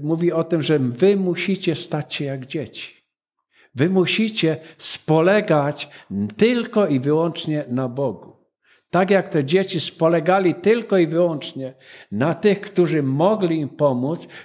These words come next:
to my spolegamy tylko i wyłącznie na Bogu, który na pewno nam pomoże. I dlatego Jezus ta, ten, ten przykład podaje taki, że mo-, musimy po prostu być tego. Dalej mówi, że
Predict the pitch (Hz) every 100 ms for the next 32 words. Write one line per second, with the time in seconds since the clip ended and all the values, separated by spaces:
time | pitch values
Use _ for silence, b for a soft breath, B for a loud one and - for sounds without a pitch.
0 | B 143 160 208 - 175 175 175 180 165
1 | - 196 226 - 170 156 185 175 156 135
2 | 165 151 135 185 180 208 214 B B -
3 | - 170 160 147 143 135 160 143 127 104
4 | 95 90 - 85 85 87 - _ _ _
5 | _ _ _ b b b b b b 139
6 | 135 156 180 175 165 151 139 135 151 143
7 | - 139 143 131 139 127 139 123 - 135
8 | 139 123 - 120 131 123 120 127 - 120
9 | 131 135 139 135 139 131 - 156 147 143
10 | 123 139 131 131 117 117 - 98 101 156
11 | 190 202 190 180 175 165 139